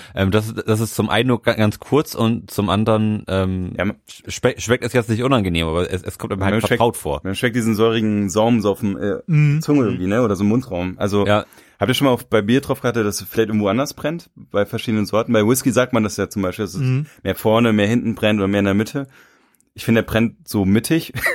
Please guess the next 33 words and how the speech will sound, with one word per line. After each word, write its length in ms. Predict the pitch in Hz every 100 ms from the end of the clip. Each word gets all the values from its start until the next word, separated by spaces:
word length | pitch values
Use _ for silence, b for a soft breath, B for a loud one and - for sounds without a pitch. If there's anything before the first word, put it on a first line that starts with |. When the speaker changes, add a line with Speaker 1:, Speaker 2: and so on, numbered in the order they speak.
| -
Speaker 2:
<laughs> 360 | 175 - 156 -
Oder 220 | 113 107
das 220 | 101 95
Bier. 160 | - 131 - B B B
Speaker 1:
Also 160 | 98
Speaker 2:
Oder, 80 | 110
Speaker 1:
ich, 220 | 101 101 -
Speaker 2:
oder 180 | 90
ist 200 | 92 - -
so, 200 | 95 -
so, 140 | -
ja, 60 | -
keine 420 | 113 113 107 - - -
Ahnung. 160 | - 101
Speaker 1:
ich 100 | 107
finde, 240 | - 131
der, 200 | 110 107
der, 240 | 85 98 95 - _ _ -
also 160 | 101 104
der, 460 | 101 98 95 95 95
die, 120 | 95
die 260 | 104 95 104
Säure 460 | 92 110 135 156 156
ist 460 | - 107 - - _ _ -
am 260 | 98 95 - _ _ -
extremsten 760 | 107 - - - 135 - 131 127
a-, 120 | 101
an 120 | 104
den 160 | 104 98
Seiten 460 | 85 107 135 120 110
der 160 | 107
Zunge. 400 | - - 110 73 -
Speaker 2:
Ja. 300 | 98 104